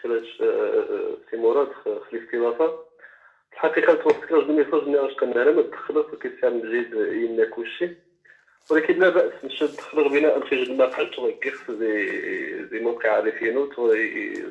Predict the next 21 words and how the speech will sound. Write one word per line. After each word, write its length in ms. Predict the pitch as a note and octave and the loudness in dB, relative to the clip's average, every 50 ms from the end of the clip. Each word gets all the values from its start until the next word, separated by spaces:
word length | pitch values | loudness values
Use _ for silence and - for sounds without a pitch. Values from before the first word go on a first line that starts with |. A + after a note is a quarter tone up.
| - _ - | -14 _ -14
تنشر 300 | A#2 - - A#2+ A2+ A2 | -10 -6 -4 -2 -2 -2
الموقع 500 | A2+ A2 A2 A2+ A2+ A2+ A2+ - A#2+ A#2 | -2 -4 -2 0 0 0 2 2 0 0
المغربي 260 | A2+ A2+ A2+ A#2 A2 | 2 2 2 4 4
الوطني. 540 | A2 A#2 A#2 - - A2+ A2+ A#2+ B2+ - - - - _ _ _ _ _ _ _ _ _ _ _ _ _ _ _ _ _ _ _ _ _ _ _ _ _ _ _ _ _ B2+ | 4 2 2 0 -2 -2 0 0 -2 -4 -4 -10 -20 _ _ _ _ _ _ _ _ _ _ _ _ _ _ _ _ _ _ _ _ _ _ _ _ _ _ _ _ _ -12
تنشر 300 | C3 C3 - C3+ C#3 C3+ | -8 -2 -2 0 0 0
الموقع 500 | B2+ B2 A#2+ C#3 C#3 C3+ C3+ - C3 A#2+ | 0 -2 -2 -2 -2 -2 -2 2 2 4
الوطني، 760 | B2 C3 A#2+ - B2+ A#2+ A#2+ - E3 F3+ F3 E3 D#3+ D3+ C#3+ | 4 4 2 2 2 2 2 4 4 4 4 2 2 0 -2
يلقى 240 | D3+ D3 - - F3 | -4 -4 -2 -2 0
يجن-، 160 | D#3+ C#3+ C3 C#3+ | 0 0 -2 -2
يلقى 420 | C#3+ C#3 C#3 C#3 C#3 - - D#3+ | -2 -2 -2 -4 -6 -4 -2 -2
يجن-، 160 | C#3+ C3 - | -2 -2 -2
يجن-، 540 | C#3 C#3 C3+ C3 B2 B2+ B2+ B2 B2+ B2+ B2+ | -2 0 2 2 0 0 -2 -4 -4 -2 -2
يجن 340 | B2+ B2 A#2+ - C3 C3 B2+ | -2 -2 -4 -6 -6 -4 -4
الانتشار 580 | A#2+ A#2 A#2+ C3 B2 - B2 A#2 - C#3+ C3 | -2 -2 0 -2 -2 -2 -4 -2 0 2 2
واسع. 460 | C3 C3 C3 B2+ - - D3 C3 - - - - _ _ _ _ _ _ _ _ - | 2 2 0 0 0 0 0 0 0 -2 -8 -14 _ _ _ _ _ _ _ _ -20
زي، 460 | - A#2 A#2+ B2 B2 B2 A#2+ A#2 A2+ A2 A2+ - A#2 A#2 C3 | -14 -8 -4 -4 -4 -2 -2 0 2 2 2 2 2 -2 -4
زي 80 | C3+ | -6
تصحيح، 500 | C3+ - - - - C3 C3 - - C#3+ | -6 -8 -6 0 2 2 2 2 0 -2
زي 200 | B2+ A#2+ B2 B2+ | -2 -2 -2 -6
تصحيح 400 | B2+ - - - F3 E3+ - - | -8 -6 -4 -4 -4 -2 -2 -4
ال-، 380 | C#3 B2 A#2+ A#2+ A2+ - - | -6 -6 -4 -4 -4 -4 -4